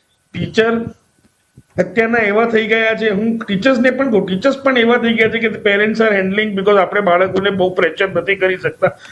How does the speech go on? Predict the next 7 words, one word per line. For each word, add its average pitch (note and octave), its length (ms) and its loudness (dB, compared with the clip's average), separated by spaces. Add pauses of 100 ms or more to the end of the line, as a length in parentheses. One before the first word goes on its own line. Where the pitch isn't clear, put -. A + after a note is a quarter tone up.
(300)
પેરેન્ટ્સ A#3+ 360 2
ઊંધી B3 220 2
રીતના A#3 340 2
આપણી A3 300 0
ઉપર A3 280 2
આવે G3 260 2
છે. G3 80 0